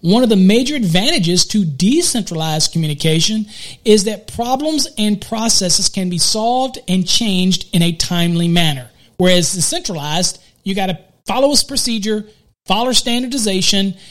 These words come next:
It can take time to move through this one central, uh, controlling body, and it doesn't have other people's input in order to be able to make a decision. It's very much centralized. Whereas in a decentralized,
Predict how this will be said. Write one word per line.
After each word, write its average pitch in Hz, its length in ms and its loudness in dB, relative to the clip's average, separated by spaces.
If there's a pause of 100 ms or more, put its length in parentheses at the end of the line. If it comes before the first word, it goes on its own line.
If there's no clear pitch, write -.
(120)
It 180 140 -2
can 185 100 2
take 165 260 0
time 240 400 0
to 220 60 4
move 214 340 4
through 214 120 2
this 202 240 4
one 208 400 0
central, 233 680 -2 (300)
uh, 180 220 -2
controlling 214 560 2
body, 180 520 0 (300)
and 190 240 4
it 175 80 0
doesn't 226 260 4
have 220 340 0
other 233 200 4
people's 202 340 2
input 208 320 0
in 202 80 -4
order 196 120 0
to 185 60 -2
be 190 80 2
able 180 120 0
to 175 40 0
make 170 140 0
a 175 40 -4
decision. 165 360 0
It's 151 120 -4
very 196 280 -2
much 233 220 -2
centralized. 143 680 -2
Whereas 202 260 2
in 202 100 2
a 202 40 0
decentralized, 190 920 0